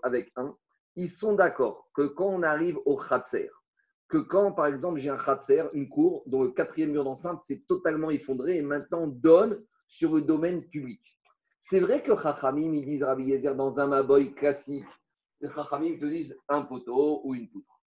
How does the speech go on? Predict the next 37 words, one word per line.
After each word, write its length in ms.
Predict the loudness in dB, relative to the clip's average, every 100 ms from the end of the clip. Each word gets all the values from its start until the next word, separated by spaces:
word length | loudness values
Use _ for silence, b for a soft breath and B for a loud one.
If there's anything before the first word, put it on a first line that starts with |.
| _ _ _
Mais 560 | -8 -2 0 0 -2 -6
ils 100 | -12
te 100 | -6
disent, 360 | -6 -6 -10 -8
les 120 | -8
Chachamim, 680 | -8 -10 -6 -4 -4 -8 -10
ils 80 | -10
vont 100 | -10
être 120 | -8
d'accord 400 | -10 -6 -8 -8
que 100 | -10
si 240 | -14 -14 -10
j'ai 140 | -8
pas 160 | -6 -8
un 40 |
maboy, 320 | -6 -8 -8 -12 _ _
j'ai 140 | -10
un 100 | -8 -6
vrai 180 | -6
chatzer. 300 | -6 -10 -16 -20 _ _ _ _ _ -6
Avec 220 | -4 -2
chatzer 340 | -4 -4 -8 -8
qui 80 |
donne 200 | -6 -6 -4
sur 100 | -4
le 80 |
domaine 280 | 0 2 2
public. 260 | -2 -8 -10 -16 _
Par 100 | -2
exemple, 320 | 0 0 -2
hier, 180 | -4 -4
on 100 | -2
a 80 | -4
parlé, 500 | -2 -2 0 -2 -6 b b b -8
euh, 440 | 0 2 2 2
le 120 | -2 -4
chatzer 440 | -6 -6 -2 -2